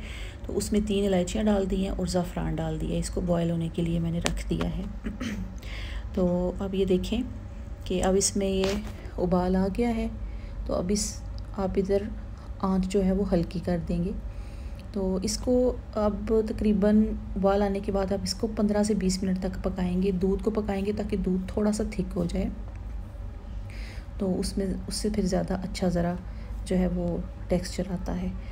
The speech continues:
तो अब हम दूध को इधर पका रहे हैं तकरीबन पन्द्रह से बीस मिनट के लिए। तो अब हम, अ, इस स्टेज पे जब दूध थोड़ा थिक हो जाएगा तो उसमें हम बॉल्स ऐड कर देंगे।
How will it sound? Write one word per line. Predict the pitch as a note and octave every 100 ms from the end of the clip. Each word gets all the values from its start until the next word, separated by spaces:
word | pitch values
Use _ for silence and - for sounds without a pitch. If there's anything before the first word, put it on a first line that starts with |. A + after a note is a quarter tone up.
| - - -
तो | G3 F3+ F3+ F#3
अब | G3+
हम | G#3 G3+
दूध | F#3 F#3 -
को | G#3+
इधर | G#3+ G#3
पका | G3+ G3 G3
रहे | G3 A3+
हैं | A3+
तकरीबन | G#3+ - F#3 G3 F#3+
पन्द्रह | F#3+ F#3 F#3
से | G3+
बीस | F3 E3 -
मिनट | G#3 G#3 -
के | A3
लिए। | G#3 A#3 - - - - - - - - - -
तो | G3+ F#3 F3+ F3+ F#3 - - - - - - - - - - - - A3
अब | G#3+
हम, | A#3 A#3 A#3 - A3
अ, | G#3 G3+ G3+ G#3 G#3+
इस | G#3+
स्टेज | - G#3 G3
पे | - F#3+
जब | F#3
दूध | F#3 G3 -
थोड़ा | G#3
थिक | F#3+ G#3+
हो | G#3+ G#3+
जाएगा | F#3 F#3 F#3 G3
तो | G#3+ -
उसमें | - F#3+
हम | F#3 G3 - - - - F#3
बॉल्स | F3 E3+ E3+
ऐड | E3+ E3+
कर | - E3+
देंगे। | F3 F3 F3